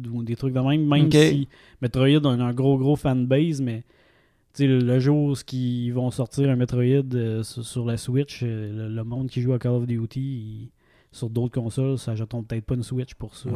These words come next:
Speaker 1: Ça
Speaker 3: c'est
Speaker 1: va être
Speaker 3: ça.
Speaker 1: du monde de mon âge, à peu près, qui vont triper là-dessus. C'est, c'est populaire, mais c'est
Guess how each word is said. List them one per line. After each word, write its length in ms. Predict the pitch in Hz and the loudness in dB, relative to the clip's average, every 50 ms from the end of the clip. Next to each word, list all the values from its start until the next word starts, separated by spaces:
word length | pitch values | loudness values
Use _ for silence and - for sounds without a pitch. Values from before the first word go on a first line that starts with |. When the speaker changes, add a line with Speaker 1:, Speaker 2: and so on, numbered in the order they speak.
| 101 | -2
Speaker 1:
Ça 100 | 101 135 | -2 0
Speaker 3:
c'est 40 | 120 | 2
Speaker 1:
va 40 | 131 139 | 2 2
être 40 | 135 | 2
Speaker 3:
ça. 40 | 127 | 2
Speaker 1:
du 60 | 135 | 2
monde 200 | 147 147 156 160 | 2 4 4 4
de 80 | 156 139 | 2 2
mon 300 | 131 131 123 123 120 123 | 2 4 2 4 4 4
âge, 520 | 131 135 139 143 139 135 123 123 120 - | 6 6 6 4 4 2 0 -2 -6 -10
à 120 | 131 - - | -10 -12 -10
peu 120 | - - | -10 -10
près, 200 | 117 - 131 127 | -8 -4 -4 -6
qui 140 | 127 - 123 | -6 -6 -8
vont 260 | 113 110 110 113 113 113 | -8 -6 -6 -8 -8 -10
triper 300 | - - - 123 139 135 | -12 -12 -10 -6 -4 -4
là-dessus. 440 | 123 120 107 - - - 139 143 139 _ _ _ _ _ _ _ _ _ _ _ _ _ | -4 -4 -8 -8 -12 -12 -12 -12 -12 _ _ _ _ _ _ _ _ _ _ _ _ _
C'est, 400 | - - - 135 127 127 127 123 | -10 -2 2 4 4 4 4 2
c'est 180 | - - 143 | 2 0 0
populaire, 560 | 127 127 160 151 - 160 151 151 151 170 185 175 | 4 4 4 4 6 6 6 8 6 6 6 4
mais 100 | 156 131 | 2 2
c'est 160 | - - 127 | 2 0 -2